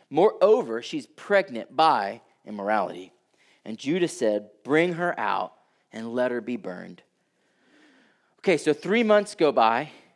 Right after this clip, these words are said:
and you can't hide a pregnancy, right, at some point. And people notice that Tamar is pregnant.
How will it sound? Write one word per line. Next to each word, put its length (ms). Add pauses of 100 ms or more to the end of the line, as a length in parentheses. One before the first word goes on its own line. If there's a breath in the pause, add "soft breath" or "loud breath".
and 120
you 60
can't 240
hide 180
a 40
pregnancy, 540
right, 240
at 80
some 200
point. 440 (480)
And 100
people 260
notice 360
that 160
Tamar 480
is 140
pregnant. 500